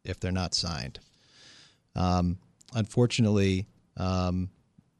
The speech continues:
just last year, we had someone that we'd worked with for an extended period of time. We had the plan almost done, I'd say ninety-five percent done, but she couldn't make those last couple decisions.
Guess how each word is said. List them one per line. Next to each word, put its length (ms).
just 220
last 300
year, 380
we 160
had 180
someone 320
that 120
we'd 160
worked 260
with 120
for 160
an 80
extended 400
period 260
of 80
time. 540
We 140
had 180
the 100
plan 500
almost 420
done, 420
I'd 100
say 160
ninety-five 600
percent 400
done, 280
but 120
she 60
couldn't 220
make 140
those 180
last 260
couple 260
decisions. 640